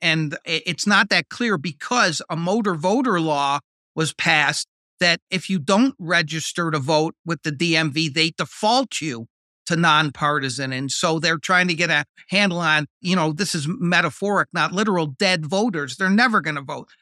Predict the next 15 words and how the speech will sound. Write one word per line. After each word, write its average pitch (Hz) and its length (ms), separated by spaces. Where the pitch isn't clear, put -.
They 208 120
don't 208 140
even 180 180
know 170 160
that 151 120
they 160 100
were 147 120
registered. 160 600
And 156 160
there's 156 140
probably 196 480
a 147 80
lot 170 260
of 165 120
those. 180 360